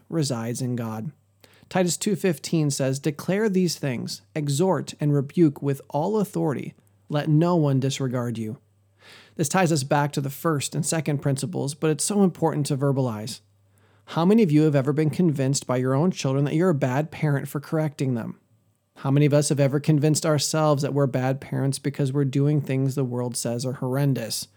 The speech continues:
My friends, if you're being an ambassador parent who's accurately and lovingly applying God's word to your family, you can rest assured that you are pleasing the Lord.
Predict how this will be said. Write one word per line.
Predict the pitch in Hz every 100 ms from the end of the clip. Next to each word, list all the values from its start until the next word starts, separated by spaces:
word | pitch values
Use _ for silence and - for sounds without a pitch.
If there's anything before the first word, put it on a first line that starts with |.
| _ _ _ _ _ _ -
My | 151
friends, | - 151 147
if | 147
you're | 151
being | 139 170 202
an | 180
ambassador | 139 123 127 - 147
parent | 135 - 131 131
who's | 135 131 -
accurately | 135 139 - 160 135 135
and | 135 127
lovingly | 123 131 151 156 151
applying | 139 - 131 131
God's | 127 127 131 131
word | 131 135 -
to | 135
your | 127
family, | - 135 135 131
you | 127 175
can | - 151
rest | 131 160 - -
assured | 139 - 160 170
that | 151 135
you | 143 165
are | 139 143
pleasing | - - 147 139 123
the | 117
Lord. | 113 113 107 -